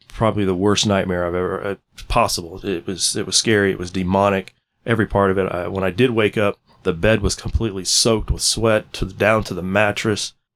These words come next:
And my daughter, who was about three months old, still wearing a onesie, she still had socks on her hands to keep her from scratching her face and whatever. Wearing a onesie, she was scratched from head to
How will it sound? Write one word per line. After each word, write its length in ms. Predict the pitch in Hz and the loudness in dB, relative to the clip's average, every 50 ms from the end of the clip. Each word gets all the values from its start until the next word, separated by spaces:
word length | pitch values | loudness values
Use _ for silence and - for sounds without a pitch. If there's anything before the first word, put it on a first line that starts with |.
| _ _ - | _ _ 0
And 200 | 104 101 101 98 | 2 2 4 4
my 160 | 95 92 90 | 2 2 0
daughter, 680 | 85 - 113 110 117 117 101 90 85 80 82 82 78 - - | 0 0 2 2 4 4 2 0 -2 -4 -8 -10 -12 -12 -10
who 140 | - 101 92 | -6 -6 -4
was 200 | 90 92 87 - | -4 -4 -4 -6
about 420 | 92 90 - - 101 104 117 120 - | -6 -6 -2 0 2 2 2 2 0
three 180 | - - 120 117 | -2 -4 -2 -2
months 260 | 117 117 113 - - | -4 -4 -4 -2 0
old, 260 | 95 90 87 90 - | 0 0 0 0 -2
still 240 | - - 107 110 113 | -2 0 2 4 4
wearing 200 | 113 113 110 110 | 4 4 4 4
a 40 | 101 | 4
onesie, 400 | 98 101 98 98 92 101 101 92 | 4 4 4 2 2 0 2 2
she 160 | - - 101 | 2 2 2
still 260 | - - 113 104 101 | 0 0 2 2 2
had 180 | 101 98 98 - | 2 0 0 0
socks 420 | - - - 101 104 101 - - | 0 2 2 0 0 0 -2 0
on 80 | 110 107 | 0 2
her 80 | 117 113 | 2 2
hands 340 | 101 98 95 98 98 95 | 2 2 2 2 0 0
to 80 | - - | -2 -6
keep 260 | - - 101 95 - | -6 -4 -4 -2 -2
her 140 | - 107 101 | -2 -2 -4
from 360 | - - - 90 92 98 95 - | -6 -6 -8 -6 -6 -6 -8 -6
scratching 480 | - - - - 104 95 98 - - 98 | -4 -4 -2 -2 -2 -2 -2 -2 -2 -2
her 40 | 90 | -4
face 300 | - - 104 107 101 - | -2 -2 -2 -2 -2 -2
and 100 | - 92 | -2 -2
whatever. 460 | 90 92 90 92 87 82 92 90 - _ _ _ _ _ _ - - | -2 -2 -2 -2 -4 -4 -4 -8 -8 _ _ _ _ _ _ -4 0
Wearing 220 | 120 120 113 104 | 2 2 4 2
a 60 | 95 | 2
onesie, 380 | 92 101 107 104 90 92 90 85 | 2 2 2 2 0 -2 -2 -2
she 180 | - - 120 | 0 0 2
was 160 | 110 98 87 - | 2 2 2 0
scratched 540 | - - - - 107 104 98 90 - - | 0 0 0 0 0 2 2 0 -2 -4
from 180 | - 95 85 82 | -4 -4 -4 -2
head 240 | 82 101 107 101 - | -2 -2 -2 -2 -2
to 80 | - | -6